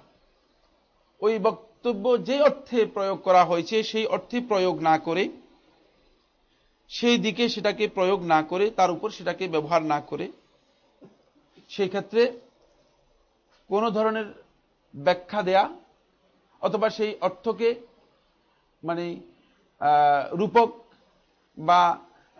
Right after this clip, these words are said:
মানে সুস্পষ্ট অর্থ নয় মন্তব্য করা, অথবা এটাকে বাস্তবতা থেকে বিপরীত মানে এর অন্য ভিন্ন অর্থ রয়েছে, এ ধরনের কোনো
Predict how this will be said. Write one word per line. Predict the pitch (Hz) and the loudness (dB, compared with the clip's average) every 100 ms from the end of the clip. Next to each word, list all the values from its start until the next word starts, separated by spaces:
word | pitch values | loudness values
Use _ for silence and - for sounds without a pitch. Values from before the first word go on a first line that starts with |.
| 147 156 156 143 131 123 | -4 -2 -2 -4 -8 -12
মানে | 151 160 160 156 151 67 64 65 - 143 _ _ _ _ _ | -6 -6 -4 -8 -12 -20 -20 -20 -20 -20 _ _ _ _ _
সুস্পষ্ট | - 208 196 - 226 233 | -4 -2 -2 -2 -2 0
অর্থ | 226 185 - | 2 2 0
নয় | 202 185 226 240 - _ - - | -6 -2 -2 -4 -18 _ -20 -18
মন্তব্য | 160 160 170 - 214 175 | -12 -6 -6 -4 -2 -2
করা, | - 170 208 - _ _ _ - - | 0 2 2 -2 _ _ _ -20 -4
অথবা | - 196 233 226 | 0 4 4 4
এটাকে | - 208 185 220 | 0 -8 -4 -4
বাস্তবতা | 180 185 - 208 202 220 | -2 -6 -6 -8 -6 -4
থেকে | 220 220 220 | -6 -2 -2
বিপরীত | 175 196 208 220 196 - _ _ _ _ _ | -2 -8 -6 -6 -8 -16 _ _ _ _ _
মানে | 180 185 | -6 -6
এর | - 202 - | -4 -4 -4
অন্য | 180 196 202 | -4 -4 -4
ভিন্ন | 185 202 208 | -4 0 0
অর্থ | 196 - | 0 -2
রয়েছে, | 208 202 196 226 | -2 -2 -4 -4
এ | 214 185 | -4 -4
ধরনের | 190 208 202 | -4 -6 -6
কোনো | 202 202 | -4 -4